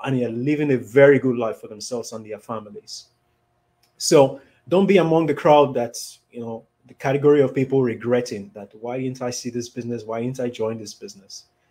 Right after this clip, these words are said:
Just, you know, sign up,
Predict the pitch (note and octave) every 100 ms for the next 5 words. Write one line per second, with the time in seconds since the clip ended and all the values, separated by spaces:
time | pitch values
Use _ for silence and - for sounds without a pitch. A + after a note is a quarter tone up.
0 | _ _ _ _ _ _ _ _ _ _
1 | - F#3 - - - _ _ _ _ C3+
2 | C3 C3 - _ _ _ _ _ - -
3 | D#3+ F3 D3+ D3